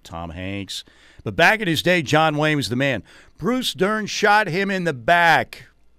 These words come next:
in the movie The Cowboys. So, yes, that is a very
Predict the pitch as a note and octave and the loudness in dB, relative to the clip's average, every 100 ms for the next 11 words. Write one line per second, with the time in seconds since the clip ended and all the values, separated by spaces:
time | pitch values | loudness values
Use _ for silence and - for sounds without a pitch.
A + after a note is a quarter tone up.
0 | _ _ _ - C#3 D3 D3+ D#3+ D#3 C#3+ | _ _ _ -6 -4 -2 0 0 0 -2
1 | C3+ C#3+ C3+ A2+ F#2+ D2+ - - _ _ | -2 0 2 0 -4 -6 -10 -14 _ _
2 | _ - C#3+ D3 B2 F#2+ C3 C3+ C3 C3 | _ -6 -4 0 0 -2 -2 -2 -2 -4
3 | A#2+ A2 G#2 _ _ F#2+ G2 D3 C#3+ C3+ | -6 -6 -12 _ _ -16 -4 -2 0 -2
4 | C3 | -6